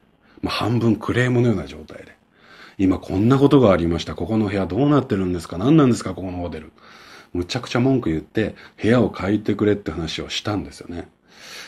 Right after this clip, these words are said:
ただホテルの方も結構困っちゃってですね、なんか、いわゆるその、今までそんな報告をされたこともないし、ここのホテルで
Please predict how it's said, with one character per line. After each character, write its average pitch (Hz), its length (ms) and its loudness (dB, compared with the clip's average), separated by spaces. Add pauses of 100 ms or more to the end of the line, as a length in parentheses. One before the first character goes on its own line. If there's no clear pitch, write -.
た 104 100 0
だ 92 60 -6
ホ - 180 -4
テ 135 80 2
ル 107 80 4
の 87 80 2
方 82 160 -6
も 82 80 -2
結 98 160 -4
構 87 80 -6
困 95 260 -4
っ 123 60 -4
ち 104 140 -6
ゃ 80 40 -4
っ 78 40 -8
て - 100 -14
で 76 100 -8
す - 100 -16
ね、 76 300 -8 (640)
な 82 180 -4
ん 78 60 -6
か、 73 220 -10
い 87 120 -4
わ 127 100 0
ゆ 117 80 0
る 87 80 -4
そ - 80 -12
の、 73 200 -10
今 123 240 0
ま 160 160 2
で 82 120 -2
そ - 120 -8
ん 113 140 0
な 113 60 0
報 107 220 -2
告 90 280 -8
を 76 60 -10
さ 110 160 -12
れ 131 80 -2
た 135 100 -4
こ 131 100 -2
と 101 100 -4
も 87 120 -4
な 80 140 -8
い 78 40 -10
し、 98 160 -12
こ 98 120 -12
こ 117 100 -6
の 123 80 -2
ホ 135 140 0
テ 104 100 -4
ル 90 80 -8
で 82 160 -14